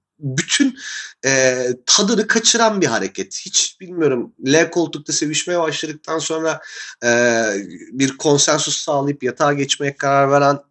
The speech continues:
oldu mu <laughs> aranızda? Ama yani orada bir kekremsiliğe, kekremsiliğe çıkan bir vaziyeti var o şeyin.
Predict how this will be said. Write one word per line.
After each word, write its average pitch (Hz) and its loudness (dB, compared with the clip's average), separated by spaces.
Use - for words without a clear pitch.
oldu 135 -2
mu 147 4
<laughs> 285 2
aranızda? 147 -2
Ama 233 4
yani 180 2
orada 180 4
bir 247 -2
kekremsiliğe, 185 2
kekremsiliğe 160 2
çıkan 147 0
bir 151 -2
vaziyeti 139 -2
var 113 -2
o 82 -8
şeyin. 87 -4